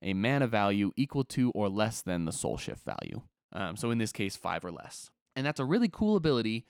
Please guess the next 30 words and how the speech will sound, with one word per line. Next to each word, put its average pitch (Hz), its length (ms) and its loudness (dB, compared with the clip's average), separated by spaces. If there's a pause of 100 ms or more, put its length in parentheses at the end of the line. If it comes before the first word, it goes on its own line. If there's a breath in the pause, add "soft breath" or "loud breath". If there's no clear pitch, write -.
(180)
but 135 120 -6
the 135 60 -10
fact 170 240 -2
that 175 100 0
it 131 60 -2
goes 143 220 2
back 139 240 -2
to 127 120 -8
your 101 100 -2
hand 135 440 2
and 110 60 -2
then 104 80 2
you 107 80 2
have 101 80 -4
to 101 80 -8
spend 104 280 -4
the 98 40 -4
mana 95 240 -2
to 87 80 -4
recast 147 640 -4
it 147 120 0
just 104 180 -8
makes 120 200 -6
it 62 60 -8
really 165 240 2
difficult 143 520 -4
to 98 160 -2
break 123 380 -2
the 110 80 -4
mechanic, 85 680 -6